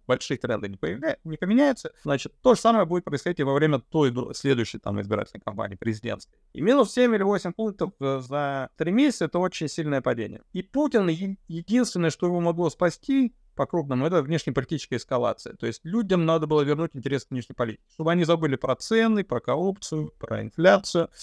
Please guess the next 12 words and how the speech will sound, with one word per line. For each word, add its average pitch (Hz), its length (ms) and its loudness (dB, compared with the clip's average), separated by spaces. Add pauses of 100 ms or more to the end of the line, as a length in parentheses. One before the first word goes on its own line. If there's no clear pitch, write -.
(240)
там, 104 200 -6
про 101 600 -6
деградирующее 117 560 -20
здравоохранение. 202 800 0 (320)
Ему 165 680 0 (160)
нужно 208 260 4
было, 175 160 2
чтобы 143 220 -6
люди 147 160 0
снова 196 360 0
захотели 143 380 -2
обсуждать 127 680 -2